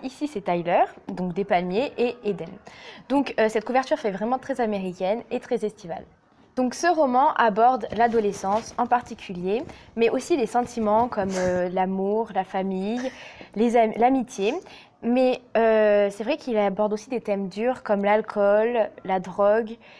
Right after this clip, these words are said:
et même, euh, la maltraitance d'un enfant. Mais ce sont des thèmes qui sont vraiment abordés avec modération.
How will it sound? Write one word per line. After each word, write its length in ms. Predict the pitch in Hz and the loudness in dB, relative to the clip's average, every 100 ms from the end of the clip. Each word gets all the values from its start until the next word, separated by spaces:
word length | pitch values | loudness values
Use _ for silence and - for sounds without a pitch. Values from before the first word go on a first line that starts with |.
| - - - | -20 -20 -4
et 80 | 208 | 0
même, 260 | 226 254 | 2 2
euh, 360 | 226 196 190 185 | 2 2 2 0
la 140 | 196 | 0
maltraitance 520 | 202 247 - 262 262 220 | 0 0 -2 -2 -2 0
d'un 160 | 208 | -2
enfant. 420 | 220 220 196 233 | -2 -2 0 0
Mais 120 | 240 214 | 0 -6
ce 100 | 214 | -8
sont 140 | 220 | -4
des 160 | 202 202 | -4 0
thèmes 220 | 240 262 | 0 -2
qui 160 | 240 | -6
sont 160 | 208 196 | -10 -8
vraiment 340 | 185 220 247 - | -2 2 2 2
abordés 480 | 202 202 196 208 - | 0 0 0 -2 -2
avec 300 | 185 180 - | -4 -6 -4
modération. 760 | 226 226 214 196 - 180 208 | -2 0 -2 -4 -8 -10 -12